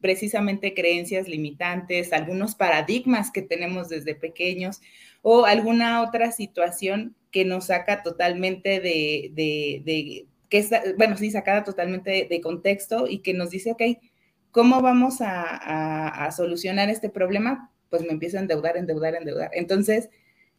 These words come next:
e-, es muy importante, yo siempre les digo, la, lo primero es tomar terapia, sí, tener su, su psicólogo de cabecera para que empiece a ayudarnos con este tema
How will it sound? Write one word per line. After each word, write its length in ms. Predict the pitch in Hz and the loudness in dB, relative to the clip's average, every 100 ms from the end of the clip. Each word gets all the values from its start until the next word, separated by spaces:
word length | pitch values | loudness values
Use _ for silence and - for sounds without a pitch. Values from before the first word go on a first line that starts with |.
| _ _ _ _ - | _ _ _ _ 4
e-, 240 | 220 220 | 6 8
es 100 | 220 | 10
muy 160 | 247 247 | 10 8
importante, 640 | 214 170 170 185 196 214 | 6 0 0 0 0 0
yo 100 | 202 | 0
siempre 260 | 202 196 190 | -2 -2 0
les 160 | 175 | 0
digo, 260 | 165 185 190 | -2 2 4
la, 260 | 170 160 170 | 6 6 6
lo 200 | 180 170 | 2 2
primero 500 | 185 220 233 247 240 | 0 4 4 4 4
es 380 | 214 208 - _ _ | 2 -2 -12 _ _
tomar 400 | 190 190 196 196 | 2 4 2 2
terapia, 560 | 190 170 165 202 214 240 | 0 0 0 0 0 0
sí, 420 | - 185 185 190 | -4 -4 -4 -2
tener 340 | 175 170 170 170 | -2 2 0 0
su, 300 | 180 165 156 | -4 -4 -4
su 200 | 160 156 | -6 -6
psicólogo 500 | 175 180 185 214 202 | -4 4 6 8 6
de 140 | 175 | 4
cabecera 640 | 175 151 156 175 175 196 220 | 0 -2 -2 -2 0 0 -2
para 260 | 175 165 | -4 -6
que 80 | 165 | -6
empiece 340 | 165 170 170 190 | -10 -8 -4 0
a 40 | |
ayudarnos 460 | 190 165 160 180 - | 2 2 0 -2 -8
con 140 | 170 | -8
este 200 | 160 - | -8 -10
tema 480 | 170 170 180 180 - | -4 -2 -2 -8 -10